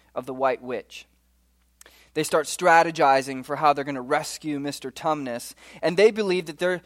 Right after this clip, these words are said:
somehow gonna be smart enough or wise enough or cunning enough or crafty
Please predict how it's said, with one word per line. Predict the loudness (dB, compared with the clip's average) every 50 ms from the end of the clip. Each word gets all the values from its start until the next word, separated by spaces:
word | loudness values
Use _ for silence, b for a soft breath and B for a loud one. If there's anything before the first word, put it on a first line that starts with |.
| b b
somehow | b -2 0 2 4 4 4 4
gonna | 2 -2 -4
be | -4 -6
smart | -6 -8 -4 2 4 4 4 4 2
enough | 0 0 0 0 0 -2 -4 -6 -4
or | 0 0 0 2
wise | 4 6 6 8 8 6 6 2 -2 -4
enough | -4 -2 -2 -2 -4 -4
or | -8 -10
cunning | -10 -8 -4 -2 -2 -2 -2 -4 -6 -6
enough | -6 -6 -6 -4 -6 -6 -6
or | -10 -12
crafty | -12 -8 -2 0 2 2 2 0 -4 -10 -10 -10 -10 -12